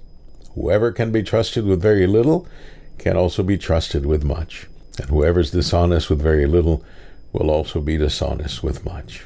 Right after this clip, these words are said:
The comparison Jesus is using is to say that if we can be trusted with worldly wealth, we can also be trusted with true riches.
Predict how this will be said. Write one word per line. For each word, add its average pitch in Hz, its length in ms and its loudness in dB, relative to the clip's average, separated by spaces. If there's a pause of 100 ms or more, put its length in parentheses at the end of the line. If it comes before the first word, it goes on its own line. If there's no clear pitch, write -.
(120)
The - 120 -4
comparison 139 640 2
Jesus 123 420 4
is 113 180 4
using 87 380 4
is 87 160 2
to 95 100 0
say 104 240 2
that 90 180 2
if 90 120 0
we 139 180 4
can 156 180 2
be 147 120 2
trusted 76 520 -2
with 71 180 -2
worldly 95 420 2
wealth, 76 400 0 (480)
we 87 120 2
can 80 160 0
also 78 300 0
be 82 140 0
trusted 82 500 -4
with 71 280 -4 (220)
true 71 260 -6
riches. - 600 -6